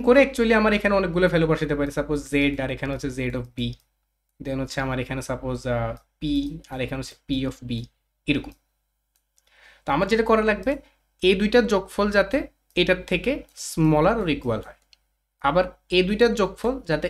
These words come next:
এটার থেকে smaller or equal হয়, আবার এই দুইটার যোগফল যাতে এটার থেকে smaller or equal হয়। ওকে,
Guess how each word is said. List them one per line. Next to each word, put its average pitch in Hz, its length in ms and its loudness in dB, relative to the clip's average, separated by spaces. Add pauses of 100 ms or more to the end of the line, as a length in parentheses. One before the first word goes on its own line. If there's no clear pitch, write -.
(240)
এটার 185 200 -2 (100)
থেকে 175 240 -2 (440)
smaller 160 420 0 (160)
or 139 160 0
equal 110 320 -8
হয়, - 200 -20
আবার 139 140 -6 (220)
এই 160 100 4
দুইটার 185 300 -2
যোগফল 180 340 -4 (540)
যাতে 135 160 -6 (260)
এটার 196 240 -2 (120)
থেকে 147 220 -6 (420)
smaller 139 480 -4
or 160 140 -6
equal - 280 -16
হয়। - 140 -20 (920)
ওকে, 220 140 0